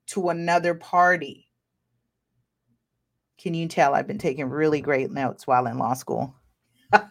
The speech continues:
This, this term I had real property law. So, ooh, I feel like, you know, I'm, like, holding my temple, like, "Ugh, real property law. That's really intense."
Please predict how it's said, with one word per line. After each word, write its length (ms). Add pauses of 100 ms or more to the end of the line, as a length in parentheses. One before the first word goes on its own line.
(1040)
This, 440
this 360
term 400
I 120
had 240
real 200
property 540
law. 360
So, 360
ooh, 480 (480)
I 80
feel 220
like, 360
you 140
know, 80
I'm, 140
like, 160
holding 340
my 140
temple, 400
like, 200
"Ugh, 280 (600)
real 200
property 400
law. 240
That's 340
really 240
intense." 640